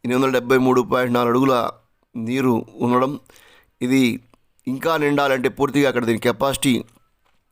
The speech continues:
ఇంకా యాభై తొమ్మిది టీఎంసీల నీరు వస్తే నిండిపోతుంది. ఎగువ నుంచి భారీ వరద వస్తున్న నేపథ్యంలో మంగళవారం ఉదయం అంటే సోమవారం రాత్రి పూర్తిగా నీరు వస్తే మంగళవారం ఉదయానికి ఈ యాభై తొమ్మిది టీఎంసీ నీరు కూడా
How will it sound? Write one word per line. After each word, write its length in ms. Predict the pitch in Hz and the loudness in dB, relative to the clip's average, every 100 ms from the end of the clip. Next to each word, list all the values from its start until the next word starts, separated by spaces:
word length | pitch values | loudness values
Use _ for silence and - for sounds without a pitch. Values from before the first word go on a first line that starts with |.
| - | -10
ఇంకా 260 | 156 165 165 | -6 0 0
యాభై 340 | 147 139 147 | 0 0 -2
తొమ్మిది 320 | 135 131 131 | 0 2 0
టీఎంసీల 640 | - 147 151 143 135 131 123 | 2 2 2 -2 0 0 0
నీరు 320 | 120 143 139 | 0 2 2
వస్తే 640 | 123 120 - 135 123 - | 2 2 2 0 0 0
నిండిపోతుంది. 680 | 123 123 120 117 117 110 104 - - - - - - _ | 0 0 0 -2 -2 -2 -4 -10 -20 -20 -20 -20 -20 _
ఎగువ 220 | 120 139 160 | 0 2 2
నుంచి 260 | 160 147 | 0 -2
భారీ 360 | 127 123 135 147 | 0 0 0 2
వరద 220 | 135 143 | 2 2
వస్తున్న 340 | 135 - 127 | 0 0 0
నేపథ్యంలో 680 | 127 123 123 127 127 135 123 - - - - - _ _ 113 | 0 0 0 2 4 4 2 -2 -16 -20 -20 -20 _ _ -6
మంగళవారం 640 | 117 143 156 156 147 135 | -2 2 2 2 2 0
ఉదయం 380 | 127 135 120 - | 2 2 0 -2
అంటే 140 | 120 | -4
సోమవారం 560 | - 127 139 135 127 123 | -2 0 2 2 2 0
రాత్రి 280 | 123 - 117 | -2 -2 -6
పూర్తిగా 600 | 123 123 127 123 117 - - _ - 127 | -4 -2 0 2 0 -4 -12 _ -12 -6
నీరు 220 | 117 131 127 | 0 2 2
వస్తే 440 | 120 139 127 - - - - - _ _ | 0 0 -2 -2 -8 -20 -20 -20 _ _
మంగళవారం 560 | 104 127 143 135 127 127 123 | -4 -2 0 0 0 2 2
ఉదయానికి 640 | 131 131 131 127 120 - | 2 2 0 0 -2 0
ఈ 120 | 123 123 | 0 2
యాభై 280 | 120 135 | 2 0
తొమ్మిది 280 | 135 131 127 | 0 0 0
టీఎంసీ 340 | 123 123 117 117 | 0 0 0 0
నీరు 180 | 123 | 0
కూడా 300 | 117 127 123 | 2 2 0